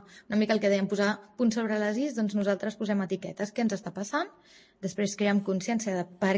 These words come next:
què això ens està passant i arrel d'aquí ja podem dir, "Anem a gestionar-ho", perquè ara ja sí sé què em passa. Ho agafem, no, amb les mans, és a dir, ja li posem un nom, una etiqueta, ho tens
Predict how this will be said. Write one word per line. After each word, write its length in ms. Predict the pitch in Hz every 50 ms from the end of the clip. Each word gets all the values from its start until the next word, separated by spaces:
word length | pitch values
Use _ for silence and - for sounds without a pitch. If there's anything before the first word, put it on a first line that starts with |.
| 196
què 140 | - 233 226
això 160 | 214 - 233
ens 100 | 208 180
està 160 | 185 180 - 202
passant 400 | 262 240 226 - 262 262 269 294 - - - - _
i 140 | 202 202 190
arrel 240 | 185 190 190 190
d'aquí 320 | 190 214 240 226 254 240 240 294 - - - _ _
ja 160 | 190 202 190
podem 300 | 165 196 185 180 180 180 170
dir, 140 | 175 156 165 175 - - -
"Anem 200 | 196 185 175 170
a 40 | 160
gestionar-ho", 400 | 165 - - 190 - - - - - _ _ _ _
perquè 220 | - 190 185 214 196
ara 100 | 202 196
ja 140 | 190 190 -
sí 140 | - 190 170
sé 160 | - - 202
què 160 | 185 - 180 175
em 60 | 170
passa. 380 | 170 175 165 - - - - - _ _ - - - _ _
Ho 80 | 196
agafem, 480 | 180 175 185 175 175 - 220 196 175 180 180
no, 100 | 196 220 247
amb 100 | 254 220
les 160 | 202 190 175
mans, 240 | 190 190 196 220 214
és 80 | 208 202
a 60 | 185
dir, 100 | 190 180
ja 80 | 185 185
li 80 | 196 190
posem 260 | - 214 196 196 196 196 - - - - - -
un 140 | 220 214 208
nom, 160 | 208 208 196
una 220 | 190 190 202 214 208
etiqueta, 500 | 208 190 196 - 196 185 185 185 170 170 165 - - - _ -
ho 80 | 214 208 196
tens 240 | 208 202 196 196 -